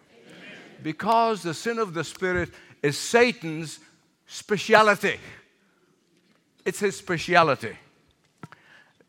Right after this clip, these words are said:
Satan's stock in trade is to turn the sins of the flesh,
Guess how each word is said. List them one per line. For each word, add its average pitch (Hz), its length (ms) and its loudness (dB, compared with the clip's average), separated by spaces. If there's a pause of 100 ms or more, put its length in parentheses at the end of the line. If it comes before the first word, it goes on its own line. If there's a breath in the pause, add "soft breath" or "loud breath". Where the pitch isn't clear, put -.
(580)
Satan's 247 840 0 (100)
stock - 680 2
in 240 200 0
trade 160 640 2 (1080 soft breath)
is 202 240 2
to 196 120 0
turn 294 560 4
the 226 100 6
sins 302 400 -2
of 208 180 2
the 170 100 4
flesh, 139 640 0